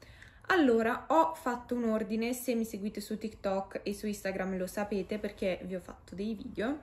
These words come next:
per due corsi diversi, eh, all'università che mi stanno piacendo tantissimo, che sono letterature comparate e letteratura italiana contemporanea.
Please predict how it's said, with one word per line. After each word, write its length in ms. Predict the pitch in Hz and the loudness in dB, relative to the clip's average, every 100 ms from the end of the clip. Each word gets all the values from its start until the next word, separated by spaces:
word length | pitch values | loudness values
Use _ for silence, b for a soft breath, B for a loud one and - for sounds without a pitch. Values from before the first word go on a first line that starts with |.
| B B B B - | B B B B 0
per 340 | 330 320 302 | 4 4 2
due 560 | 226 269 285 285 277 - | 2 2 6 6 4 2
corsi 580 | 233 202 202 - 220 | 2 2 0 -6 -6
diversi, 640 | 185 214 190 - - - 170 | -4 2 2 0 -6 -4 -4
eh, 380 | - 190 180 175 | -2 -4 -2 -4
all'università 840 | - 214 190 185 175 - - - 214 | -2 -2 -2 -2 -4 -6 -6 -4 -4
che 120 | 254 | -4
mi 60 | |
stanno 240 | 233 202 185 | -4 -4 -6
piacendo 360 | 185 - 196 | -6 -4 -4
tantissimo, 800 | 180 226 285 - - - 214 302 B B B | -2 -2 -2 -6 -12 -8 -4 -4 B B B
che 120 | 320 | -4
sono 240 | 320 214 190 | -2 0 0
letterature 500 | 240 311 302 285 214 | 2 2 2 2 0
comparate 840 | 302 339 392 208 196 208 202 - - - - - - - - - | 0 -2 0 0 0 -2 -2 -4 -20 -20 -20 -20 -20 -12 -12 0
e 260 | 262 240 - | 4 4 4
letteratura 540 | 247 254 247 240 202 | 2 2 0 0 0
italiana 400 | 190 202 190 175 | 0 0 0 -2
contemporanea. 840 | 175 175 170 165 175 - - - | -4 -6 -6 -6 -8 -8 -8 -6